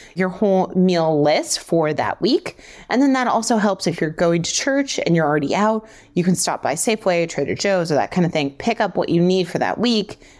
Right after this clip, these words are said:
and be good to go. Or you can also make, like, this weekend, my husband made rotisserie chicken, and then he also <laughs> made chili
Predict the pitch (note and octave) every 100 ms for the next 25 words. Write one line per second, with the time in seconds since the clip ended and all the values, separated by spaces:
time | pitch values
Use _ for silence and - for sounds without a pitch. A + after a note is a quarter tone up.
0 | - F#3+ F#3+ F3 E3 B2+ - - - _
1 | _ _ _ - E3+ G3+ G3 G#3+ - F3
2 | F#3 D#3+ E3+ E3+ E3 - - - - -
3 | D#3 D#3 E3 - G#3+ G3+ F3+ D#3+ D#3+ D#3
4 | E3 D#3 D3 D3 - D#3+ D#3 F3+ - E3+
5 | D#3+ D#3 - B3 B3 A3+ G#3+ G#3+ - -
6 | - - F3 F#3 E3 F#3+ - F3 E3+ -
7 | F3 E3 D#3+ - - C#3 D#3 F3+ F3 E3+
8 | - - - - - D4+ D4 C#4+ C#4